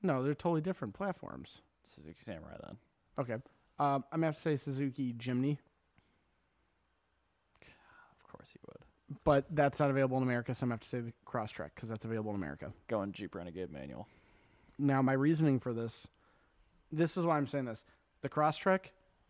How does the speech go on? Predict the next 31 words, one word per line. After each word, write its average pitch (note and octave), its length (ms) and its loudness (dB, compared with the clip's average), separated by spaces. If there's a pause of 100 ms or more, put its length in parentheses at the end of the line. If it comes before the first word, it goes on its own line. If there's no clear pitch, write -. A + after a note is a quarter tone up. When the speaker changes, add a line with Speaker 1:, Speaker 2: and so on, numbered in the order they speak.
Speaker 1:
is C3+ 180 0
a C3+ 40 -2
native C3 320 -2
four-wheel D#3 300 2
drive, C3+ 280 -2 (960)
or C#3 180 4
all-wheel A#2+ 300 2
drive, A#2 200 -2
I - 20 -8
should A#2 180 -6
say. A#2+ 160 -2 (300)
Speaker 2:
Mm-hmm. G#2 220 -6
Symmetrical. G#2+ 760 -2
Speaker 1:
Symmetrical, B2 680 -6
but C3 120 -2
I B2+ 40 0
mean, A2 80 6
Speaker 2:
R. G2+ 300 4 (160)
Speaker 1:
well, F#3+ 160 10
the D#3 80 2
thing F#3+ 140 8
is, D#3 180 6
it D3+ 120 2
doesn't, D3 340 4
it F3 80 4
doesn't E3 260 8
drop C3+ 300 4
into B2 140 0
two-wheel A#2 320 0
drive. G#2 380 -4 (800)
Speaker 2:
Right. A2 200 -8